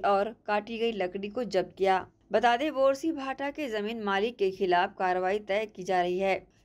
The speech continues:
जिस जगह से पेड़ काटा गया है, उसकी जमीन मालिक का नाम राधेश्याम यादव और बेटे का नाम भूषण यादव है।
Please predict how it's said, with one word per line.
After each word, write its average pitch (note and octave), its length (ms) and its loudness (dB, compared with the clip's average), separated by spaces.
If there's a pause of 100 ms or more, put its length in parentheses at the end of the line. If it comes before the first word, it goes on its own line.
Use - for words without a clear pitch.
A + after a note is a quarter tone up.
(120)
जिस C4+ 200 -4
जगह D4+ 220 4
से D#4 160 -2
पेड़ A#3+ 300 -2
काटा A3+ 400 2
गया G3 320 2
है, B3 240 -2
उसकी A#3+ 240 -8
जमीन G3 480 -2
मालिक F#3+ 440 0
का G3+ 160 4
नाम F#3+ 360 0
राधेश्याम G3+ 680 -2
यादव F#3+ 380 2
और F#3 100 2
बेटे F3+ 380 0
का F#3+ 140 -2
नाम F#3 280 -2
भूषण F3+ 400 -2
यादव F3+ 320 4
है। F#3 180 2